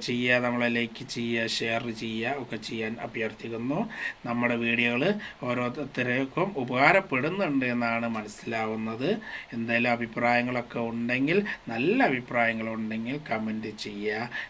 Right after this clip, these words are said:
നമ്മുടെ WhatsApp നമ്പർ ഇവിടെ കൊടുക്കുന്നുണ്ട്, അതിൽ വന്നാലും മതി. ഒക്കെ കമന്റ് ചെയ്യുക. നെഗറ്റീവ് കമന്റ് കൊണ്ട് ആരും വരണ്ട, നമ്മളതിന് മറുപടി തരാൻ നിൽക്കുന്നില്ല. നെഗറ്റീവ് പണി, ആ, കമന്റ് തരുന്നവർ ഒരു പണിയില്ലാത്തവരാണ്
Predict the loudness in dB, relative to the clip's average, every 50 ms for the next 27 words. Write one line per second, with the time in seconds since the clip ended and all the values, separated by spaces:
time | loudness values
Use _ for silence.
0 | -6 -4 -2 2 2 4 6 6 6 6 6 6 6 4 4 0 -2 -2 -2 -2
1 | -2 -2 0 0 0 0 0 0 -2 -2 -2 -4 -4 -4 -4 -6 -6 -6 -6 -4
2 | -2 -2 0 0 0 0 0 -2 -4 -4 -4 -4 -4 -6 -6 -6 -6 -6 -8 -8
3 | -10 -12 -8 -4 -2 0 0 0 -2 -4 -10 -10 -10 -8 -8 -8 -6 -4 -2 -2
4 | 0 0 0 -4 -4 -6 -6 -4 -4 -2 0 4 4 4 4 4 2 2 2 2
5 | 2 2 0 0 0 0 0 0 0 0 0 0 0 0 0 0 0 0 0 0
6 | 0 2 2 0 0 -2 -2 -4 -4 -2 -2 -2 -2 -2 -2 -4 -4 -4 -4 -4
7 | -4 -4 -4 -4 -4 -4 -4 -4 -4 -4 -4 -4 -4 -2 -2 -2 -2 -2 -2 -4
8 | -4 -6 -6 -4 -4 -2 0 0 0 0 0 -2 -4 -4 -2 0 0 0 2 0
9 | -2 -4 -6 -6 -4 2 2 4 4 4 4 4 6 6 6 4 2 -2 -6 -8
10 | -8 -6 -2 0 2 2 2 2 2 2 4 4 4 6 6 6 6 6 6 4
11 | 4 4 2 2 2 2 2 2 2 4 4 4 4 2 2 2 2 2 0 0
12 | 0 0 0 0 0 -2